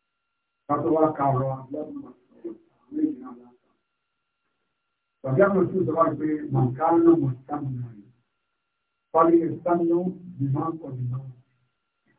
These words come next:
Ó ní àwọn tó ti lọ́nà àwọn sàhábà, àwọn tó ti kú. Ó ní ẹ bá fẹ́ ṣe súnnà. Àwọn tó ti kú yẹn kí ni ọ? Àwọn sábà àwọn tó ti lọ yìí.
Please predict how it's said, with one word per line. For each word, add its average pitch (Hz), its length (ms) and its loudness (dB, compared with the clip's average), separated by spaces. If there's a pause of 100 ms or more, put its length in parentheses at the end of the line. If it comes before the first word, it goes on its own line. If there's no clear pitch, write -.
(1300)
Ó 240 180 10
ní 294 160 12
àwọn 254 300 12
tó 269 120 10
ti 269 140 10
lọ́nà 269 320 10
àwọn 233 260 12
sàhábà, 240 580 10
àwọn 233 180 12
tó 262 120 10
ti 240 120 6
kú. 262 200 -2 (500)
Ó 233 140 10
ní 269 120 12
ẹ 262 80 8
bá 262 140 12
fẹ́ 269 240 12
ṣe 247 180 4
súnnà. 294 520 6 (1300)
Àwọn 269 280 10
tó 277 120 8
ti 277 100 6
kú - 160 -2
yẹn 262 200 10
kí 262 140 6
ni 269 140 10
ọ? 254 120 12 (600)
Àwọn 254 340 2
sábà 277 280 8
àwọn 214 220 8
tó 233 80 2
ti 214 140 -4
lọ 226 140 -8
yìí. 185 180 -2